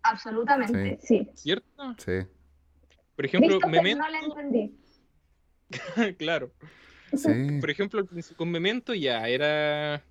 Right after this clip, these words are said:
Speaker 3: como que se justificaba
Speaker 2: Ya,
Speaker 3: más
Speaker 2: pero
Speaker 3: un poco
Speaker 2: Memento
Speaker 3: a la
Speaker 2: es
Speaker 3: wea
Speaker 2: Memento,
Speaker 3: que
Speaker 2: po, o sea.
Speaker 3: Cla-, ¿cómo?
Speaker 2: Memento es Memento, o sea, está bien. Es que hay unas películas que son pretenciosas y otras películas que son inteligentes, ¿cachai?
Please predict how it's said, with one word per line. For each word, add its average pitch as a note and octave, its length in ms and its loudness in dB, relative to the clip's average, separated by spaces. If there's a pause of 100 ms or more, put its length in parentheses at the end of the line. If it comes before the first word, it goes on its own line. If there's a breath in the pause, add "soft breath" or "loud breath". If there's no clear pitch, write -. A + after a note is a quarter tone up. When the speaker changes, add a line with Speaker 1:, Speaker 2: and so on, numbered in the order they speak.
(220)
Speaker 3:
como E3 200 0
que E3+ 80 2
se F3 100 -4
justificaba F3 580 0
Speaker 2:
Ya, F#3+ 60 4
Speaker 3:
más - 80 4
Speaker 2:
pero G#2 120 6
Speaker 3:
un G2+ 60 6
poco G#2+ 100 8
Speaker 2:
Memento C3 220 8
Speaker 3:
a - 20 10
la C3 60 8
Speaker 2:
es C#3+ 40 2
Speaker 3:
wea A#2+ 180 6
Speaker 2:
Memento, F2 360 0
Speaker 3:
que D#2 60 -8
Speaker 2:
po, D#2+ 80 -8
o E2 40 -10
sea. D#2+ 180 -10 (1000)
Speaker 3:
Cla-, - 240 -2
¿cómo? C#4 320 -2 (140)
Speaker 2:
Memento G#2 400 0
es G2 60 -2
Memento, F2+ 500 -4
o - 40 -8
sea, D#2+ 460 -6 (340 soft breath)
está G2+ 320 0
bien. G#2+ 220 2
Es G#2+ 80 -4
que - 80 0
hay E3+ 80 4
unas A3 140 2
películas G3+ 360 0
que D#3 80 -4
son F#3 220 0
pretenciosas F3 720 0
y B2 80 0
otras E3+ 160 2
películas D#3 340 0
que C#3 80 -4
son D3+ 140 -2
inteligentes, C3+ 600 -4
¿cachai? F#2 240 -8